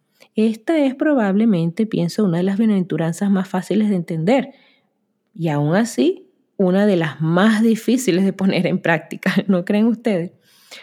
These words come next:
Pienso que hasta ahora, cada bienaventuranza que hemos visto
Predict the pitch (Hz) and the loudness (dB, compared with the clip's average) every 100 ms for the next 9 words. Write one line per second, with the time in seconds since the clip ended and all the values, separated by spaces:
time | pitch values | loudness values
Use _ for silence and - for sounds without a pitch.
0 | _ 190 185 226 247 220 - 202 185 190 | _ -2 0 -2 -2 -4 -4 -2 0 0
1 | 196 311 _ _ _ _ _ - 180 185 | -2 -6 _ _ _ _ _ -2 0 2
2 | 220 226 226 214 190 190 190 - 175 170 | 2 2 2 2 0 0 0 -4 -4 -2
3 | 180 190 208 190 - 240 | 0 0 0 -2 -6 -6